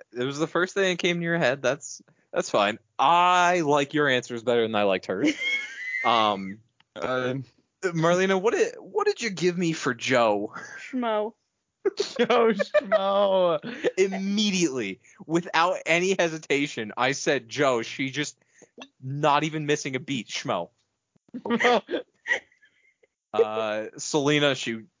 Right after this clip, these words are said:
Speaker 1: she did the Gomez. That's a pretty easy one. What, what did you say for, uh,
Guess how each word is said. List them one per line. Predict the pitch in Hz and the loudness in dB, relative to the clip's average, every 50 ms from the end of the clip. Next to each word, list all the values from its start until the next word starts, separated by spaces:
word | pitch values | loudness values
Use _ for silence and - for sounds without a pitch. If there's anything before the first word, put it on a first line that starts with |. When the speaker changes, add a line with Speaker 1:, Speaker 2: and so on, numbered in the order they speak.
| _ _ - | _ _ -14
Speaker 1:
she | - - 131 127 | -10 -8 -4 -2
did | 123 117 104 | -2 -2 -2
the | 117 | -2
Gomez. | 107 110 101 95 92 90 87 87 87 98 - | -4 -4 -2 -2 -2 -4 -4 -4 -6 -6 -8
That's | - 98 95 - | -8 -8 -8 -8
a | - | -10
pretty | - - 98 90 85 85 | -8 -8 -8 -6 -6 -8
easy | 90 85 85 85 | -10 -10 -10 -10
one. | 87 85 85 90 104 - _ _ _ _ _ _ _ _ _ _ _ _ _ _ _ _ _ _ - | -10 -10 -10 -12 -14 -18 _ _ _ _ _ _ _ _ _ _ _ _ _ _ _ _ _ _ -2
What, | 143 349 453 466 - - - | 0 2 4 2 2 0 0
what | 247 440 440 | 0 2 2
did | 415 415 294 | 2 0 -2
you | 277 | -4
say | - - 214 202 190 | -2 0 2 0 0
for, | - - 190 170 156 139 | 0 0 0 2 4 6
uh, | 123 120 110 104 104 101 98 98 98 98 107 147 | 6 6 6 4 4 4 4 2 2 0 0 -2